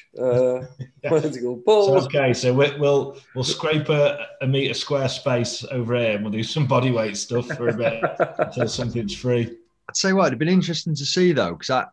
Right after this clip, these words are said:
Speaker 3: I was, I've spoken to a few people now, said, like, it was heaving first thing in the morning, but then wasn't that busy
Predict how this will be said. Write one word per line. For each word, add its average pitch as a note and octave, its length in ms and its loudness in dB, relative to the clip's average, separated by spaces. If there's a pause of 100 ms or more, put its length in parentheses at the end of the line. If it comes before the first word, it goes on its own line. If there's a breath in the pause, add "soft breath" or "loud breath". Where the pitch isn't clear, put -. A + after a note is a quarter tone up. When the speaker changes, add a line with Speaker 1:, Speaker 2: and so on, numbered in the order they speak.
(560)
Speaker 3:
I G#2+ 100 -14
was, - 360 -4
I've - 60 -10
spoken D3+ 320 -2
to A2 60 -6
a - 20 -20
few D3 240 0
people A#2 240 -8
now, F#2+ 160 -2
said, F#2+ 200 -6
like, F2+ 200 -4
it G2 60 -6
was F2+ 100 -10
heaving A2 640 -4 (460)
first A#2+ 280 -2
thing A#2+ 100 -4
in A#2 40 -4
the A2 80 -2
morning, G2 480 -2 (160)
but F#2 80 -8
then G2 240 -4
wasn't G#2+ 340 -2
that F#2+ 200 -6
busy G2+ 340 -4